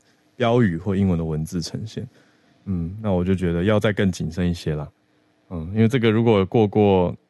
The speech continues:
你说一般的英文编审的话，应该不会通过才对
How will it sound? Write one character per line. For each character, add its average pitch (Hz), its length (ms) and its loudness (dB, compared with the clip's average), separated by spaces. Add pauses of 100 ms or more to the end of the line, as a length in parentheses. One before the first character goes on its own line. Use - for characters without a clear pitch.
(120)
你 92 120 -16
说 92 480 -2 (260)
一 127 80 -4
般 107 300 2
的 90 320 2
英 113 180 6
文 92 160 4
编 95 240 4
审 95 220 -2
的 87 80 -8
话， 90 260 -8 (260)
应 175 260 10
该 147 360 4 (560)
不 101 140 -6
会 117 180 4
通 92 220 2
过 95 180 -2
才 82 120 -4
对 85 280 -6